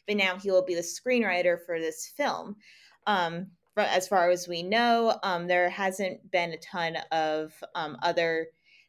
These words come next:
like, um, other, there, there haven't been a ton of other names, like, thrown into the mix in terms of, like, production. I don't think that there were any directors publicly announced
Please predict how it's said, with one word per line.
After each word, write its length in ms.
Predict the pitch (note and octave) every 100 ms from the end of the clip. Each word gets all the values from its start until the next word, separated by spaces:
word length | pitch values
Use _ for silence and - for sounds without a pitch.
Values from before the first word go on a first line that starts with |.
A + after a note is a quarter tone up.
| _ -
like, 300 | D#3+ C#3 - _ _ -
um, 380 | D3+ E3 G3 G3+ _ _ _ _ _ _ _ _ _ F#3
other, 600 | E3+ D#3+ D3+ D3 - - _ _
there, 140 | G3 F#3 - _ _ _ -
there 120 | G3
haven't 260 | G#3 G#3+ A3
been 320 | G3 F3+ D#3+ -
a 60 | E3+
ton 200 | G#3 F#3
of 120 | F3
other 200 | E3 D#3+
names, 440 | D#3+ E3 E3 E3
like, 160 | E3 D3+
thrown 520 | - F3 D#3 D#3 D#3
into 560 | D#3 D#3+ D#3+ - E3 D3
the 120 | D3+
mix 320 | D#3 A#3+ B3 F#3+
in 120 | F3
terms 340 | F3 D#3 D#3
of, 180 | D3 C#3+
like, 180 | C3+ C#3
production. 680 | F3 G#3+ G#3 G#3+ G3 G3 G3 _
I 120 | -
don't 280 | F#3 G3+ -
think 200 | G3+ G3
that 160 | F#3+ -
there 520 | F3 E3 D#3+ E3 E3+ -
were 260 | F3+ E3+ -
any 260 | F3 E3+
directors 920 | E3+ D#3+ E3 E3 F#3 F3 F3 F3 F3 -
publicly 500 | - F3 F3 F#3 E3+
announced 600 | D#3 D#3+ D#3+ G3 G#3 -